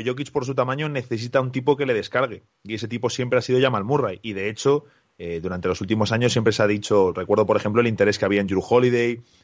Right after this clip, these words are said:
en, oye, a lo mejor nos interesa meter otro generador más que ayude, porque, eh, Murray es más un anotador. También Will Barton, eh, que es un jugador que echan de menos cuando, cuando no está.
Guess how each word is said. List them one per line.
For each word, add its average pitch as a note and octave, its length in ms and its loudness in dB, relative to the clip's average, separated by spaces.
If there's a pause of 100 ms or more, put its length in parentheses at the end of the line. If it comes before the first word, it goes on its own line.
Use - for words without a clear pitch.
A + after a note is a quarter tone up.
en, G2+ 380 -8
oye, A#2 280 -2 (680)
a - 60 -16
lo G2+ 80 -8
mejor A2+ 160 -2
nos C3 160 -2
interesa A#2+ 400 2
meter A#2 260 2
otro A#2+ 220 4
generador A#2 460 0
más C3 380 -2 (280)
que A2+ 100 -4
ayude, C#3 520 2 (220)
porque, G2+ 220 -4
eh, G2 360 -4
Murray A#2 340 2
es G#2+ 80 -2
más A2+ 180 -4
un A2+ 60 -4
anotador. A2 540 4 (880)
También A#2+ 460 -4
Will B2+ 160 0
Barton, D#3 580 -2
eh, F2 520 -8 (120)
que A2+ 60 -8
es G#2 80 -4
un A#2 80 -2
jugador A2 460 2
que E2+ 280 -10 (340)
echan B2+ 280 -4
de A2 80 0
menos C3+ 500 -2 (140)
cuando, G2 600 2
cuando G2+ 220 0
no G2+ 80 0
está. A#2+ 360 -2